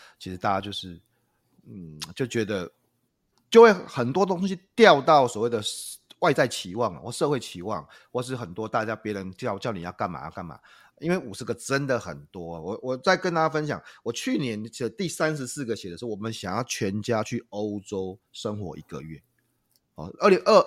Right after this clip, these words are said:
二零二三年的时候写的，在年初的时候写的。啊，这个，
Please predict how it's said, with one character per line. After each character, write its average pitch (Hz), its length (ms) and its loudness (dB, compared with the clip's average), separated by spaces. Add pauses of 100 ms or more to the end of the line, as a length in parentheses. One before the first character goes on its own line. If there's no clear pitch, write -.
二 - 80 6
零 175 140 2
二 196 80 2
三 165 340 2
年 82 300 -6
的 95 140 -10
时 107 100 -8
候 107 100 -4
写 76 340 -12
的， 53 260 -18
在 123 120 -4
年 98 200 -6
初 104 140 -12
的 87 100 -12
时 80 120 -18
候 85 80 -12
写 69 220 -18
的。 - 100 -20 (540)
啊， 139 120 -4
这 - 180 4
个， 160 100 -2